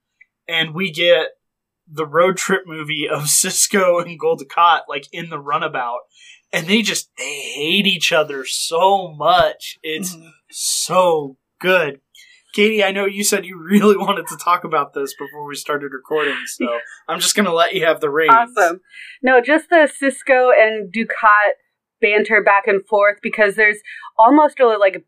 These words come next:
Speaker 3: begrudging respect, because they understand that they're both good at their jobs for different reasons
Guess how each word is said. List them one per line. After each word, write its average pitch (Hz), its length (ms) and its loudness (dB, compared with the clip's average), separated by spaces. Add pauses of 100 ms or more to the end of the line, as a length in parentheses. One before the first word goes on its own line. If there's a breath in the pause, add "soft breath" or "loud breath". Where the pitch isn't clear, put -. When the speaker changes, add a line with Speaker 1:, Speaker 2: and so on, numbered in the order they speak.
Speaker 3:
begrudging 180 800 0
respect, - 720 0
because 196 400 0
they 190 160 4
understand 202 460 4
that 190 220 2
they're 214 160 6
both 254 260 4
good 294 80 0
at 277 100 2
their 277 140 2
jobs 180 440 2
for 208 120 2 (120)
different 214 360 0
reasons 208 560 -2